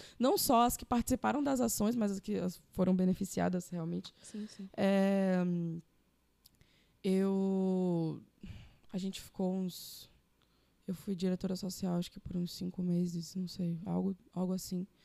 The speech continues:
Speaker 1: E todo mês a gente realmente se
Speaker 2: Fazia
Speaker 1: metia a
Speaker 2: uma
Speaker 1: fazer qualquer coisa. Eu chegava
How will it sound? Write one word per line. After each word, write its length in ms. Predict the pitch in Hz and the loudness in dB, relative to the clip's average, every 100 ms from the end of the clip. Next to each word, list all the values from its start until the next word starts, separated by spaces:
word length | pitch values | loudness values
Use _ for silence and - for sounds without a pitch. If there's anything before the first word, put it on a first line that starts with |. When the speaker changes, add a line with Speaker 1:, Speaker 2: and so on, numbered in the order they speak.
| _ _ _ _ _ _ - | _ _ _ _ _ _ -14
Speaker 1:
E 180 | 180 180 | -12 -8
todo 280 | 180 180 | -4 0
mês 220 | 190 175 170 | 2 2 0
a 40 | |
gente 220 | 175 170 | -2 0
realmente 540 | 175 180 170 170 - 175 | 2 2 2 0 0 -4
se 240 | - - | -4 -10
Speaker 2:
Fazia 140 | 220 190 | -4 -4
Speaker 1:
metia 140 | 190 196 | -2 0
a 20 | |
Speaker 2:
uma 40 | |
Speaker 1:
fazer 240 | 196 190 196 | 2 2 2
qualquer 260 | 214 269 | 4 2
coisa. 360 | - 170 160 160 190 | 6 6 6 2 -4
Eu 80 | |
chegava 640 | 170 196 185 185 214 208 | -2 2 4 4 4 2